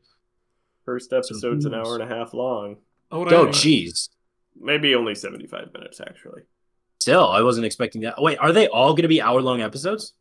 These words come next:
Speaker 1: No, the second one was thirty.
Speaker 2: Okay. So it was just, like, an opening bit.
Speaker 1: Yeah. It's like,
Speaker 2: Okay.
Speaker 1: "Hey, you haven't had Star Wars in, like, a year, other than
Speaker 2: <laughs>
Speaker 1: Mandalorian."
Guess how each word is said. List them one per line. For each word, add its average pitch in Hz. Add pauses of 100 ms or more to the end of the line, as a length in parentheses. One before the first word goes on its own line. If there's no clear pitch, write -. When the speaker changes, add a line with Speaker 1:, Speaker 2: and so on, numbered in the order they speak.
Speaker 1:
No, 110
the 104
second 107
one 82
was 57
thirty. 95 (600)
Speaker 2:
Okay. 135 (840)
So 143
it 143
was 139
just, 131
like, 120
an 113
opening 92 (400)
bit. 82
Speaker 1:
Yeah. 90 (420)
It's -
like, 143
Speaker 2:
Okay. 135
Speaker 1:
"Hey, 143
you 120
haven't 123
had 101
Star 98
Wars 98
in, 95
like, 95
a 98
year, 113 (260)
other 107
than 98
Speaker 2:
<laughs> -
Speaker 1:
Mandalorian." 104